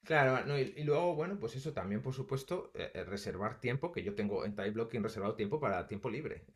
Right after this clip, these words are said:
decir, para mí, ¿entiendes? Es decir, que, y eso creo que es, que es, es clave, ¿no? Que tú tengas tu tiempo reservado para ti, para tu familia, para tu chica, para tu chico,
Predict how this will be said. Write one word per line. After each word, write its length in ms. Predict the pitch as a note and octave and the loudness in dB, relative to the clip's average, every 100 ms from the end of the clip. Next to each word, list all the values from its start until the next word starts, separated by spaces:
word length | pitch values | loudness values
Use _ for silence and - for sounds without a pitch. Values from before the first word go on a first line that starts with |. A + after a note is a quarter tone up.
| - | -18
decir, 160 | - - | -16 -8
para 200 | G2 D#2+ | -6 -4
mí, 240 | B2 C3+ _ _ _ _ _ _ - | -4 -6 _ _ _ _ _ _ -12
¿entiendes? 440 | F2 A#2+ C3 F#2 | -4 0 0 -2
Es 140 | F2 | -4
decir, 180 | G2 F#2 | -6 -8
que, 340 | - F2 - _ _ _ _ - | -6 -6 -8 _ _ _ _ -10
y 120 | A2+ | -4
eso 360 | G#2 C3 C#3+ - | -2 0 -2 -2
creo 220 | A2 G#2 | -4 -2
que 80 | A2 | -4
es, 180 | - | -6
que 120 | - G#2+ | -6 -6
es, 320 | - - - | -6 -12 -10
es 160 | - - | -8 -2
clave, 300 | B2 B2 F2+ | 0 2 0
¿no? 160 | A#2 D3+ | -2 -4
Que 80 | |
tú 100 | F#2+ | -4
tengas 180 | G2 G#2+ | -4 -4
tu 80 | - | -4
tiempo 260 | A2 G#2 A#2+ | -4 -2 -2
reservado 360 | A#2 G2+ A#2 | -2 0 0
para 180 | C3 F2+ | 0 -2
ti, 140 | F#2 A2 | -2 -4
para 140 | G#2 | -4
tu 80 | G#2+ | -4
familia, 400 | F#2 G#2+ A#2+ A#2 | -4 -2 -2 -2
para 140 | G#2 | -2
tu 140 | G2+ G2 | -4 -8
chica, 320 | - G#2 A2+ | -6 -4 -2
para 200 | A2 F#2+ | 0 -2
tu 100 | G2 | -8
chico, 340 | - - C3+ | -12 -6 -6